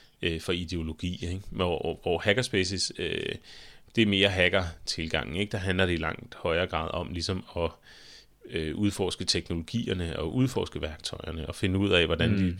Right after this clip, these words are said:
Speaker 1: de fungerer, hvordan man kan udvikle dem yderligere, hvordan man kan ligesom
Speaker 2: Mm.
Speaker 1: forbedre dem og hacke dem, ikke? Så, så, så de kommer til at gøre noget nyt, eller,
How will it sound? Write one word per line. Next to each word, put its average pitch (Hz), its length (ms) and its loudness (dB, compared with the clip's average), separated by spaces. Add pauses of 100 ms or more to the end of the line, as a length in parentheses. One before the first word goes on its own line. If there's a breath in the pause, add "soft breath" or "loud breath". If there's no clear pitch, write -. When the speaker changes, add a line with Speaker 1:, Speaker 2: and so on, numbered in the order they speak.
(100)
Speaker 1:
de 90 100 -2
fungerer, 87 500 0
hvordan 87 200 -2
man 92 100 -4
kan - 140 -6
udvikle 95 340 0
dem 87 100 -4
yderligere, 90 540 0
hvordan 80 240 -6
man 90 100 -4
kan 90 160 -2
ligesom 95 180 -2
Speaker 2:
Mm. 90 60 -2
Speaker 1:
forbedre 90 440 2
dem 80 80 -8
og 80 120 -4
hacke 85 280 -2
dem, 85 120 -6
ikke? 90 160 -4
Så, 90 200 -2
så, - 280 0
så - 160 -2
de 82 140 -4
kommer 80 220 -4
til - 140 0
at 76 100 0
gøre 85 200 2
noget 82 160 0
nyt, 85 340 -2
eller, - 200 -14